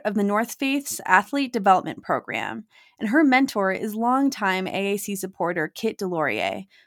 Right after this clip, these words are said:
the first person to ski the Seven Summits. The A A C sat down with Kimber and Kit to talk about Kimber's emerging career in alpinism and ski mountaineering. We also cover mentorship,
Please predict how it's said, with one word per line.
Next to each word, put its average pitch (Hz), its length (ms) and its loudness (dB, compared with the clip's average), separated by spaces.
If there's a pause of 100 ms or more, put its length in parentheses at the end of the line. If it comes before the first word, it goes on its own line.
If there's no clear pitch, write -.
the 208 100 -2
first 240 360 0
person 185 480 -2
to - 120 -10
ski 180 260 -6
the 175 100 -4
Seven 165 340 -2
Summits. - 640 -10 (760)
The 240 160 0
A 277 220 4
A 339 60 4
C 202 340 -2
sat 202 320 0
down 214 260 4
with 254 120 -2
Kimber 214 320 0
and 202 180 -4
Kit - 320 -6
to 208 100 -8
talk 214 280 0
about 247 240 2
Kimber's 220 400 0
emerging 208 500 0
career - 480 -6
in 190 120 -2
alpinism 190 540 0
and 190 160 -4
ski 202 200 -6
mountaineering. - 720 -8 (680)
We 226 80 6
also 226 240 6
cover 185 280 0
mentorship, 196 580 -2